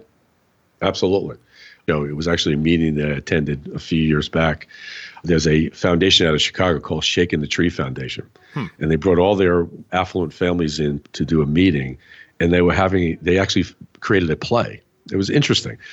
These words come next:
Speaker 1: The play was around philanthropic giving. And the concept was around grandpa had the wealth. He wanted to give it out to these particular charities or these causes. The daughter of the next generation said, "You know what? I agree with you,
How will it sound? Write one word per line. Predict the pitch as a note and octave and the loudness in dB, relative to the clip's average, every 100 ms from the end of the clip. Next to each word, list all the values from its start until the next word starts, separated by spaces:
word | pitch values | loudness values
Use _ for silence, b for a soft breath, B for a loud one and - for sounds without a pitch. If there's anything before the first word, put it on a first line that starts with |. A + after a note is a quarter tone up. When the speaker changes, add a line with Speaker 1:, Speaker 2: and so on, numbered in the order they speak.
| B | B
Speaker 1:
The | - | -10
play | - B2 | 0 2
was | A#2+ | 4
around | G2 F#2+ F#2 F2+ F2+ | 4 2 2 0 -2
philanthropic | - G2+ F2+ - F2 E2+ - | 0 0 2 0 -2 -2 -4
giving. | G#2+ G#2 - _ _ B B B B - | -2 -2 -6 _ _ B B B B -6
And | D#2+ | -4
the | E2 | 0
concept | B2 D3 - E2+ | 2 2 0 -2
was | E2 - E2+ E2+ D#2 | -4 -4 0 0 0
around | E2 E2+ E2+ D#2 | 0 2 2 0
grandpa | F2+ G#2 A#2 G#2+ F2 | 2 2 2 2 0
had | E2+ F2 E2 | 0 -4 -4
the | |
wealth. | D#2+ F2+ D2 E2+ - _ _ _ B B B | -2 -2 -4 -10 -18 _ _ _ B B B
He | - G#2+ | 0 4
wanted | G#2 F#2 | 4 2
to | F2 | -2
give | E2+ F2+ | -2 0
it | F2+ | 0
out | F2 - | -2 -4
to | D2+ | -4
these | F2 D#2+ | -2 -4
particular | - - F#2 E2 D#2+ | -6 -8 -6 -4 -4
charities | - E2+ D#2+ D#2 D2+ - - b b - | 0 0 0 0 -2 -4 -8 b b -6
or | D#2 | -2
these | D2 - | 0 0
causes. | - E2+ D2+ - - - B B B B B | 0 0 -2 -8 -16 -20 B B B B B
The | - | -4
daughter | D2+ G#2 C3+ G2 D#2+ - | 2 4 4 4 0 -4
of | D2+ C#2+ | -10 -8
the | |
next | D2+ E2+ - | -6 -6 -2
generation | F#2 E2 F#2 G2+ F#2 | 0 2 2 2 0
said, | - F#2+ | 0 2
"You | G#2+ | 4
know | A#2 | 4
what? | A#2+ | 4
I | G#2+ | 2
agree | F#2+ A2+ | 2 2
with | A#2 F#2 | 2 2
you, | E2+ | 0